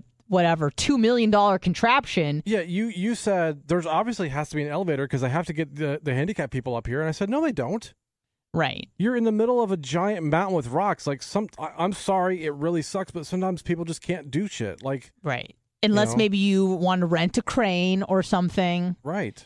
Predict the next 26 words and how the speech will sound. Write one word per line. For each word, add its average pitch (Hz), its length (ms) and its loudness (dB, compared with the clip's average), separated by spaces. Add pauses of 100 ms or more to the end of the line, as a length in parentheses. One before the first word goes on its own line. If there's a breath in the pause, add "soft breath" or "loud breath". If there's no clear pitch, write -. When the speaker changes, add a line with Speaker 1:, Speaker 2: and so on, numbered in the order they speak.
(160)
Speaker 1:
You 196 280 -2
know, 185 140 4
there's 196 180 2
just 214 180 -2
certain 254 300 2
things 226 260 2
that 202 140 -4
you, 208 640 0 (180)
like, 180 320 0
can't 208 460 -2
do. 285 260 2
And 214 160 2
in, 208 140 2
in 208 240 2
a 196 80 2
lot 208 240 2
of 277 100 0
ways, 156 380 0
and 170 100 -2
people 185 180 0
aren't 175 120 2
gonna 160 100 2
like 151 220 0
me 143 80 -2
saying 139 260 -2
this, 139 240 -10